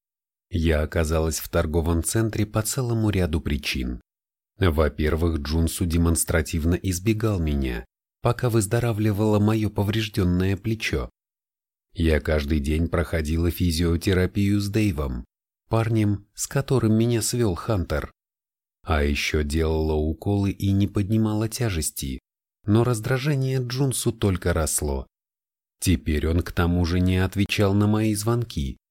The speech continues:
и всегда был занят, когда я приходила на стрельбище. Как я поняла,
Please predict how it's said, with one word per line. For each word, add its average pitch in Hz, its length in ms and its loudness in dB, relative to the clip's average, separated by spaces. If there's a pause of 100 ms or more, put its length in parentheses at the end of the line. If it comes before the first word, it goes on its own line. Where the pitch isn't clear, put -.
(120)
и 123 140 -2
всегда 127 460 -2
был 135 200 2
занят, 80 400 0
когда 98 280 0
я 92 180 2
приходила 101 600 0
на 107 140 2
стрельбище. - 800 -2 (760)
Как 85 260 2
я 85 200 2
поняла, 87 640 0